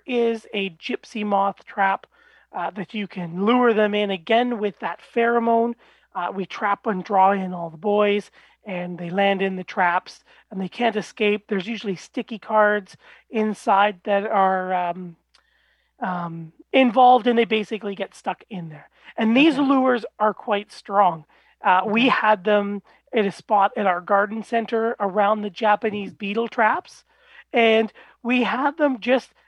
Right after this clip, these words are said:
Speaker 1: like, on a peg so that people could see them and see the trap. So we had them out. So not only were they,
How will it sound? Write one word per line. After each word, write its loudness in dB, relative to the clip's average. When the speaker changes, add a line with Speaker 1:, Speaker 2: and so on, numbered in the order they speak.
Speaker 1:
like, -2
on 4
a 0
peg 0
so -10
that -4
people -8
could -8
see -8
them 0
and -2
see -10
the -8
trap. -2
So -8
we -4
had -2
them -8
out. 0
So 0
not 4
only 4
were 2
they, 0